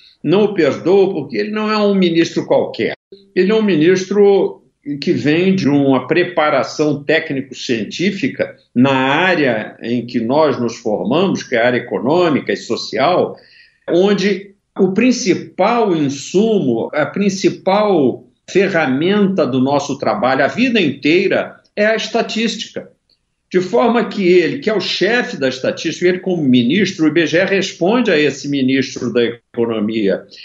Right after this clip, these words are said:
Ele não tem encontrado dinheiro, não tem avisado aos deputados e senadores que estavam ali votando que não,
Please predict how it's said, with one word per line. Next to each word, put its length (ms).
Ele 280
não 200
tem 140
encontrado 600
dinheiro, 600
não 220
tem 120
avisado 520
aos 100
deputados 540
e 60
senadores 600
que 60
estavam 400
ali 160
votando 720
que 100
não, 440